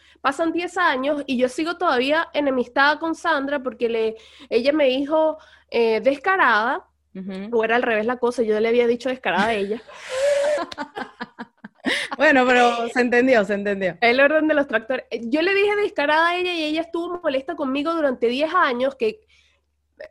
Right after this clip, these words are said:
Speaker 1: que es, es una historia que nos vamos alimentando incluso con el pasar del tiempo. Es verdad, yo todavía no le hablo porque es que, mira, de verdad, ella se, se pasó, se extralimitó, no
Speaker 2: Ujú.
Speaker 1: debió haberme dicho eso. Y resulta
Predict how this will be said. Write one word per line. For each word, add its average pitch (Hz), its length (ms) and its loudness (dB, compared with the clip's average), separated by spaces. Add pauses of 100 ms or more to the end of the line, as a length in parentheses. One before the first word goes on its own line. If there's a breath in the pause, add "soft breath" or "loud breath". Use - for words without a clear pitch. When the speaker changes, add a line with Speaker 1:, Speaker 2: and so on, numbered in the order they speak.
(220)
Speaker 1:
que 269 320 4
es, 277 420 2
es 285 260 -2
una 330 160 2
historia 370 340 -4
que 359 120 -2
nos 285 120 0
vamos 262 240 -2
alimentando 285 720 -2 (140)
incluso 269 440 -4
con 359 100 -4
el 330 80 -8
pasar 220 260 -6
del 254 140 -4
tiempo. 294 240 -6
Es 226 60 -8
verdad, 202 280 -4
yo 185 140 -4
todavía 220 240 -4
no 220 100 -4
le 226 120 -2
hablo 277 260 -2
porque 180 180 -14
es - 60 -20
que, 226 100 -10
mira, 220 180 -2
de 185 120 -4
verdad, 185 520 -4
ella 208 280 -2
se, 208 280 -6
se 202 180 -10
pasó, 254 420 -4
se 262 100 -6
extralimitó, 196 840 0 (260 loud breath)
no 185 240 -4
Speaker 2:
Ujú. 185 80 0
Speaker 1:
debió 214 300 2
haberme 202 360 0
dicho 196 280 -4
eso. 269 280 -10
Y 330 120 -2
resulta 330 720 -4